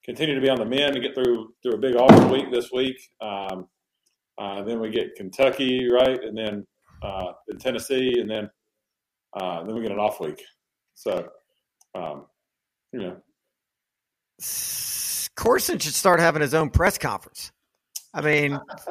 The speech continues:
Speaker 2: <laughs> Kirby's, per-, Kirby's not gonna really tell you too much during the week. I mean,
Speaker 1: No,
Speaker 2: you're not
Speaker 1: he,
Speaker 2: gonna
Speaker 1: he
Speaker 2: get,
Speaker 1: kinda goes, he
Speaker 2: you're not
Speaker 1: kinda
Speaker 2: gonna get any revelations
Speaker 1: he
Speaker 2: or
Speaker 1: goes to
Speaker 2: juicy
Speaker 1: that Bill Belichick
Speaker 2: tidbits.
Speaker 1: school, man. They're not gonna say much at all. Plays everything real,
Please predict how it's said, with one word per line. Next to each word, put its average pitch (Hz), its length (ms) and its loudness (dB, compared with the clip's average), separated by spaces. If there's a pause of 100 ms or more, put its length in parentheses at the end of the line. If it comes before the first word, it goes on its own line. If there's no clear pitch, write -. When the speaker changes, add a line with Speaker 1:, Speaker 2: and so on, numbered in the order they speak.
(160)
Speaker 2:
<laughs> - 460 -20
Kirby's, 208 480 4
per-, - 300 -2
Kirby's 214 400 0
not 143 300 2
gonna 147 140 2
really 139 300 2
tell 135 220 -2
you 135 140 -2
too 117 180 -8
much 113 500 -6
during 131 200 -2
the 110 60 -4
week. 120 420 -6
I - 20 -8
mean, 120 160 -4
Speaker 1:
No, 156 80 4
Speaker 2:
you're - 100 12
not 180 280 10
Speaker 1:
he, 170 120 0
Speaker 2:
gonna 151 80 4
Speaker 1:
he 180 80 2
Speaker 2:
get, - 100 -8
Speaker 1:
kinda 156 200 2
goes, - 100 -4
he 160 60 0
Speaker 2:
you're 170 40 2
not 240 120 10
Speaker 1:
kinda 233 140 2
Speaker 2:
gonna 180 120 4
get - 100 -6
any 226 280 6
revelations 170 1000 4
Speaker 1:
he 151 60 2
Speaker 2:
or 151 80 4
Speaker 1:
goes 160 100 4
to 160 40 2
Speaker 2:
juicy 170 140 2
Speaker 1:
that 139 180 -2
Bill 147 160 8
Belichick 127 80 4
Speaker 2:
tidbits. 123 280 -4
Speaker 1:
school, 110 200 -6
man. 107 160 -6
They're 123 100 -4
not 131 120 -2
gonna 117 80 -6
say 127 200 -4
much 117 200 -6
at 113 60 -4
all. 113 180 0
Plays 117 200 -4
everything 110 280 -6
real, 107 160 -4